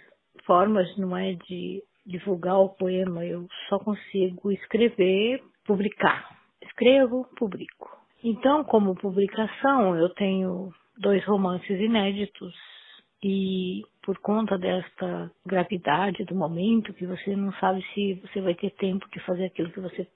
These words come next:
pretende, eu comecei a selecionar poemas pra minha antologia, porque eu ainda não tenho uma antologia dos meus melhores poemas. E, mas é tudo, são coisas para o futuro,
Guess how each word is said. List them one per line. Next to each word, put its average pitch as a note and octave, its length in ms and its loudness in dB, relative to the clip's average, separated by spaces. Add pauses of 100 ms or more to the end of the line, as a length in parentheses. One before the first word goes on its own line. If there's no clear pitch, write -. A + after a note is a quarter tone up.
(100)
pretende, G3 640 -2 (200)
eu A3+ 440 4
comecei B3 640 6
a C4+ 300 2
selecionar A#3+ 560 2
poemas A3 400 2 (240)
pra A3 140 2
minha A3+ 240 4
antologia, A#3 600 4
porque - 160 -6
eu G#3 40 2
ainda G#3+ 180 2
não A#3 220 0
tenho G#3+ 280 0
uma G3 140 0
antologia G3 720 0
dos F#3 220 -4
meus F#3+ 280 0
melhores F3+ 400 0 (120)
poemas. F3+ 500 0 (360)
E, F#3+ 600 -2 (180)
mas G3 220 -4
é A3+ 60 0 (180)
tudo, C#4 400 0 (300)
são A#3+ 120 -6
coisas B3+ 320 4 (480)
para B3 180 6
o B3 40 0
futuro, B3 840 2